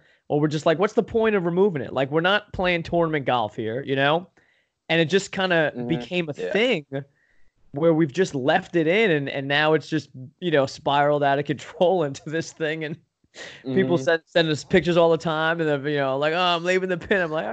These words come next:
Speaker 1: right, dude, good. Like, I appreciate that."
Speaker 2: <laughs>
Speaker 1: That's pretty cool.
Speaker 2: Yeah.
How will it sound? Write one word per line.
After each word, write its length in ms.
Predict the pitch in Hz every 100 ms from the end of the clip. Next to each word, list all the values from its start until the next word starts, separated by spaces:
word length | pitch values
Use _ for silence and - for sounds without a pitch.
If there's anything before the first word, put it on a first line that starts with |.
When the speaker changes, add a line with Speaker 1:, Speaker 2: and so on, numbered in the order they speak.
| 233
Speaker 1:
right, 120 | 196
dude, 420 | 214 240 208 185
good. 340 | 233 - 147
Like, 240 | 104 131 151
I 120 | 165
appreciate 540 | 196 247 247 151 123
that." 960 | 135 143 143 - 202 - 208 165 - 147 _ _
Speaker 2:
<laughs> 160 | _
Speaker 1:
That's 220 | - 185 -
pretty 280 | 202 202
cool. 200 | 208 120
Speaker 2:
Yeah. 440 | 113 104 101 107